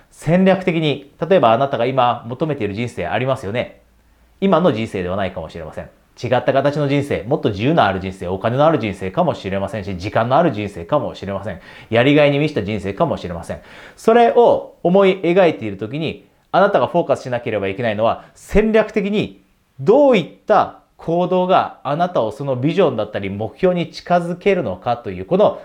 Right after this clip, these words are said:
戦略的なプランニングというのがとても大切になります。で、この戦略とかっていうお話すると、あ、めんどくさいなと思うかもしれませんが、簡単に言うところです。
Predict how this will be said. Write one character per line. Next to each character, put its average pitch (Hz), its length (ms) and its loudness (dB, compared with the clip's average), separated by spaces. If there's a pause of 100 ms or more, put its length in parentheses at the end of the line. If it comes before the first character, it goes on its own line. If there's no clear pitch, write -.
(120)
戦 202 300 -2
略 208 120 2
的 202 140 -4
な 190 100 2
プ 190 120 -4
ラ 180 100 4
ン 180 40 -2
ニ 175 60 -4
ン 170 40 -2
グ 175 40 -2
と 185 60 -4
い 185 40 2
う - 20 -4
の 156 80 0
が 104 80 -2
と 170 160 0
て 190 80 2
も 180 100 4
大 139 260 0
切 135 200 -14
に 113 80 -12
な 98 60 -6
り 95 60 -6
ま 80 120 -10
す。 - 100 -20 (580)
で、 151 100 -8
こ 160 100 -4
の 165 100 0
戦 165 180 -2
略 165 140 0
と - 80 -8
か 143 60 -2
っ - 80 -12
て 107 80 -10
い - 20 -4
う 101 60 0
お - 20 0
話 110 240 -6
す - 100 -12
る 123 100 -10
と、 - 260 0 (180)
あ、 120 140 -2
め 120 140 -2
ん - 20 -8
ど 135 80 0
く 135 60 -14
さ 170 100 0
い 165 40 0
な 139 120 0
と 101 120 -2
思 117 260 0
う 95 40 -8
か 180 160 2
も 107 140 -4
し - 120 -10
れ 120 80 -4
ま 123 120 -6
せ 123 120 -4
ん 101 60 -6
が、 113 300 -2 (160)
簡 208 200 0
単 226 140 4
に 214 80 0
言 202 80 4
う 190 40 2
と 160 80 -2
こ 151 80 4
ろ 135 40 2
で 123 100 0
す。 - 140 -16